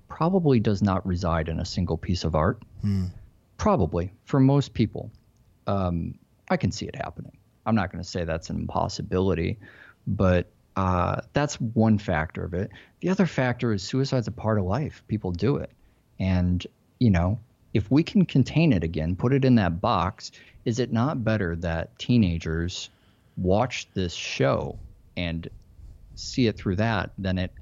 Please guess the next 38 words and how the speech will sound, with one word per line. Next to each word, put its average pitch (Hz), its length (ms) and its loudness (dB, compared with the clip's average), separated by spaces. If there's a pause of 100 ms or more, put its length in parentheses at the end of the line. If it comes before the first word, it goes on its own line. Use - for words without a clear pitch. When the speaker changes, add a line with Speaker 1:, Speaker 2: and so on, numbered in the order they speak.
(400)
Speaker 1:
happens 110 380 -4
to - 100 -8
one 107 160 0
of 90 60 -4
their 90 100 -6
friends 92 420 -2
and 85 140 -4
nobody 85 300 -2
was 80 480 -4 (560)
around 90 380 2
to 87 60 -6
go 87 180 -2
like, 87 200 -6
"Oh, 101 140 0
fuck, - 360 -4
we 87 80 -4
shoulda 85 400 -4 (200)
Speaker 2:
Right. 87 380 -2 (160)
Speaker 1:
done 113 200 2
something 90 340 -6
about 71 400 -4
that." - 160 -8 (460)
Speaker 2:
Yeah. 95 200 0 (140)
Speaker 1:
You 95 140 2
know, 85 260 -2
there's, 104 260 2 (100)
there's 107 200 0
all 113 160 2
these 117 180 0
other 104 260 -2
aspects 98 640 -4
you 90 140 -4
can 85 160 -8 (160)
learn 98 380 2
what 87 320 -2
leads 101 340 0
a 90 60 -2
person. 87 680 -2